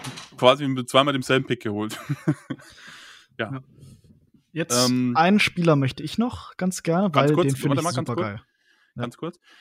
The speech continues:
Speaker 1: Ähm, in Ansätzen kann man Rochelle vergleichen wie mit dem Ex-Ram Cornerback Marcus Peters. In die Richtung, ähm, geht er ein bisschen. Natürlich auch ohne die N-F-L-Erfahrung bis jetzt,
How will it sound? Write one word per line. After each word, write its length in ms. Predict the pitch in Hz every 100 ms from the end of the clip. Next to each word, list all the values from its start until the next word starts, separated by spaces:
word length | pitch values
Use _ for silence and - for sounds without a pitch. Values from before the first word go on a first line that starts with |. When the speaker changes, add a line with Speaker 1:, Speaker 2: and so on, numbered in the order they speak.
| - _
Speaker 1:
Ähm, 520 | 117 120 131 143 143 110
in 100 | 120
Ansätzen 460 | 139 180 190 185 170
kann 160 | 165
man 280 | 160 156 147
Rochelle 520 | - 127 135 - 143 147
vergleichen 920 | 135 123 123 143 147 143 135 127 117
wie 340 | 135 139 139 123
mit 140 | 127
dem 140 | 135
Ex-Ram 580 | 110 - 135 135 135 123
Cornerback 680 | - 131 139 131 131 127 -
Marcus 340 | 117 117 -
Peters. 580 | - 123 120 95 - - _ -
In 100 | 113 -
die 80 |
Richtung, 560 | 117 113 - 113 110 117
ähm, 240 | 113 107 107 _
geht 120 | 107
er 100 | 107
ein 120 | 104
bisschen. 360 | 110 - 104 101
Natürlich 340 | 104 117 110
auch 260 | 110 117 -
ohne 240 | 120 117
die 140 | 117
N-F-L-Erfahrung 960 | 113 117 120 117 - 165 165 147 143 139
bis 180 | 139 -
jetzt, 240 | 135 -